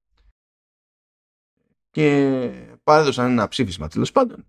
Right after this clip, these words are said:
ε, το οποίο υποστηρίζουν, που καλεί την Ευρωπαϊκή Επιτροπή και το, ε, Ευρωπαϊκό Συμβούλιο, ή Συμβούλιο της Ευρώπης, δεν θυμάμαι αν είναι δι-, το ίδιο όργανο αυτό, αλλά τέλος πάντων. Ναι.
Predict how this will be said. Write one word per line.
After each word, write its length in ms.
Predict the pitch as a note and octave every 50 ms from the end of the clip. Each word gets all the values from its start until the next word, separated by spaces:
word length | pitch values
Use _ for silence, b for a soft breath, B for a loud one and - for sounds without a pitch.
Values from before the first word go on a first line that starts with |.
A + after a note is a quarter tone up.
| _ _ _ _ _ _ _ _ _ _ _ _ _ _ _ _ _ _ -
ε, 300 | A2 G#2 G#2 G2+ G2+ G2
το 100 | - G#2+
οποίο 280 | - - A2+ A2 G#2
υποστηρίζουν, 640 | G2+ - - - - - F3+ A3 B3+ B3+ A#3 C#4 - _ _ _ _ _ _ _ _
που 120 | - G3+
καλεί 540 | G#3 - D3 C3 C#3+ E3+ G3 G3+ F#3+ - - -
την 240 | - E3 E3 D#3
Ευρωπαϊκή 460 | D3+ B2+ A#2+ A2 - G#2+ G#2 G#2+ - E3+
Επιτροπή 520 | C#3+ - - G#2 A2 - G3+ B3 C4+ _ _ _ _ _ _ _ _ _ _ _
και 140 | - F3+ E3+
το, 840 | D3+ C3 B2 A#2+ A2+ G#2+ G2+ G2+ F#2+ F#2 F2 F2+ E2+ D#2+ - G2+ - - _ _ _ _ _ _ -
ε, 520 | A#2 G2 F#2 F#2 F2 F2 D#2 D2 C2+ D2 E2 - _ _ _ _ _ _ _ _ _ _ -
Ευρωπαϊκό 500 | - - F#2 A2+ - - A#2 G#2+ - D3
Συμβούλιο, 500 | - A2+ A2+ B2+ F#3 G3+ G3 G#3 F3 - -
ή 60 | A2
Συμβούλιο 340 | - A#2+ A2+ G#2 A2+ G2+ G2+
της 120 | - -
Ευρώπης, 280 | F#2+ G2 F#2+ F2 - -
δεν 100 | A2 G#2+
θυμάμαι 220 | A2+ A2+ A2 A2
αν 100 | G#2+ G#2
είναι 160 | G#2 G#2 G2+
δι-, 280 | F#2+ F#2+ G#2 - - _ _ _ _ _ _ - C2+ _ _ _ _ _ _ _ _ _ _ _ _ _
το 120 | - A#2
ίδιο 180 | A2 G2+ G#2 G2+
όργανο 220 | G2 F2+ F2+ F2
αυτό, 280 | F2 - - G2 G#2 - -
αλλά 160 | - A2 A2+
τέλος 160 | A2+ A#2+ G2+
πάντων. 300 | - G2 D#2+ C#2+ D2+ - _ _ _
Ναι. 120 | - F#2